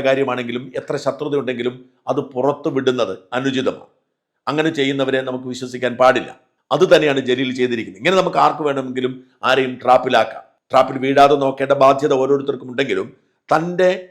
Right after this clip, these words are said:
കീഴിൽ പ്രവർത്തിക്കുന്ന ഒരു നേതാവിനോട് സംസാരിക്കുമ്പോൾ ഇത്തരമൊരു അപകടം അദ്ദേഹം പ്രതീക്ഷിച്ചില്ല. പക്ഷേ കോൺഗ്രസിന്റെ ആത്മവിശ്വാസത്തെ ബാധിക്കുന്ന തരത്തിലുള്ള പ്രസ്താവന നടത്തിയ പാലോട് രവിയെ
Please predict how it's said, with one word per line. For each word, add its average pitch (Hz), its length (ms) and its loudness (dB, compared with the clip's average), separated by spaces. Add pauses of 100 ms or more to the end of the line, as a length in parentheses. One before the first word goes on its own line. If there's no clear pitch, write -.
(180)
കീഴിൽ 165 320 2
പ്രവർത്തിക്കുന്ന 139 580 -2
ഒരു 139 160 -4
നേതാവിനോട് 139 600 0
സംസാരിക്കുമ്പോൾ 127 600 -6 (320)
ഇത്തരമൊരു 139 360 0
അപകടം 135 340 0
അദ്ദേഹം 135 240 -2
പ്രതീക്ഷിച്ചില്ല. 143 540 0 (200)
പക്ഷേ 185 260 6 (460)
കോൺഗ്രസിന്റെ 170 560 0 (520)
ആത്മവിശ്വാസത്തെ 147 720 0 (100)
ബാധിക്കുന്ന 139 480 0
തരത്തിലുള്ള 117 460 -2 (460)
പ്രസ്താവന 147 440 4
നടത്തിയ 127 400 0 (300)
പാലോട് 165 340 6
രവിയെ 143 200 0